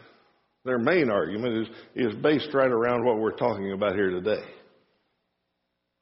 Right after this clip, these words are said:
An atheist will say, "If God exists, then he's all-powerful, right?"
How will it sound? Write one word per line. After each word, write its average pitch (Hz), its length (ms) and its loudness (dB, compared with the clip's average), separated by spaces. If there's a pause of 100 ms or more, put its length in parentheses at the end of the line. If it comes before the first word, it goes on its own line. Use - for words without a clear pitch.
(500)
An 135 140 2
atheist 156 580 2
will 117 120 0
say, 113 260 2 (240)
"If 147 260 2
God 185 260 4
exists, 131 800 0 (500)
then 147 240 0
he's 147 160 2
all-powerful, 139 800 2
right?" 120 340 -2